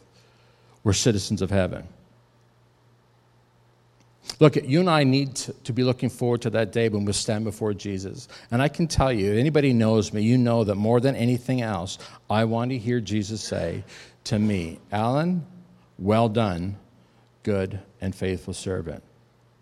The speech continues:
You and I need to understand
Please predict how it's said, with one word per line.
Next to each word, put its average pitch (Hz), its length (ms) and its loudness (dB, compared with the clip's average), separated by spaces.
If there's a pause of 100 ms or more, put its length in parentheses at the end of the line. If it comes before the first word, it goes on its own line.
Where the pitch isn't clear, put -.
(960)
You 131 120 8
and 160 100 8
I 139 80 6
need 131 360 4
to 135 80 -4
understand 101 800 0